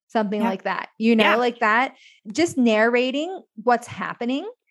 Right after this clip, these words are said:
Speaker 2: Yeah.
Speaker 1: is, is enough to reinforce the behavior. Like, we don't have to, like, do anything, like, special or, like, create, like, a really specific script or something. It's really just, like,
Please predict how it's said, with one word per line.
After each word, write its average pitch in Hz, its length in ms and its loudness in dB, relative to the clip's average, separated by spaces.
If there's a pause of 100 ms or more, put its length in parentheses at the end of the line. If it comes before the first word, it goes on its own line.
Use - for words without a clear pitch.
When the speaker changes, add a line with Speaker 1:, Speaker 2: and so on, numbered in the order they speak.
(240)
Speaker 2:
Yeah. 190 260 -4
Speaker 1:
is, 254 420 4
is 247 180 2
enough 226 400 0
to 240 160 -2
reinforce 208 540 -2
the 208 100 -4
behavior. 190 440 -2
Like, 190 160 -2
we 220 100 -2
don't 220 200 4
have 233 220 0
to, 226 220 4
like, 214 240 2 (100)
do 226 200 4
anything, 226 500 0 (260)
like, 226 120 0
special 226 540 4
or, 220 140 6
like, 214 200 2
create, 233 360 4
like, 226 180 2
a 214 80 4
really 220 320 2
specific 226 580 0
script 233 400 -2
or 240 100 2
something. 240 220 -2
It's 247 120 -4
really 220 320 0
just, 240 360 -4
like, 208 300 -2